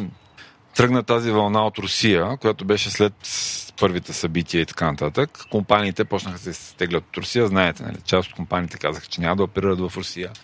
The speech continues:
Изтеглят си хората и така нататък. България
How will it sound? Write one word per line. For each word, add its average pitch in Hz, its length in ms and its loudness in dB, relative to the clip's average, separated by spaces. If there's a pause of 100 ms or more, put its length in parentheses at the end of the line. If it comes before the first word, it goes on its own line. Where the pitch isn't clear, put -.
Изтеглят 95 480 0
си 95 80 -14
хората 92 380 -4
и 90 40 -2
така - 240 -8
нататък. 101 320 -4
България 104 680 2